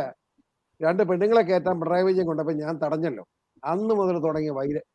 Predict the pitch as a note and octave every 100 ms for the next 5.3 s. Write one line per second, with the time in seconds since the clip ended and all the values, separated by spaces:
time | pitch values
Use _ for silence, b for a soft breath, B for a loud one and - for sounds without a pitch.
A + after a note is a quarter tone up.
0 | _ D3 A3 A#3 A#3 A#3+ A#3 A3+ A#3 A3+
1 | G3+ D#3+ A3+ F3+ A#2 - _ _ _ _
2 | _ _ _ - D#3+ G#3 B3 A#3 A3+ A#3
3 | C4 A#3 E3+ B2 - _ _ _ _ _
4 | _ - G#3 B3+ A#3 A#3+ A#3 A3 A#3 A#3
5 | G3+ F3+ D#3+